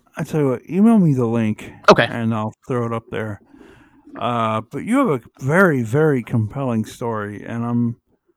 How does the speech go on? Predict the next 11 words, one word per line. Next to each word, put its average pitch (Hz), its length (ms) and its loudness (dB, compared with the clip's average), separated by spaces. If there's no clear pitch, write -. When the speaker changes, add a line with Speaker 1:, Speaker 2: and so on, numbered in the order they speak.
Speaker 1:
like, 120 140 -18
so 160 260 -4
glad 131 440 -2
that 123 80 -10
we 117 160 -12
ran 123 320 -4
into 123 280 -4
each 110 160 -10
other 113 220 -6
on 104 180 -4
Reddit. 104 300 -6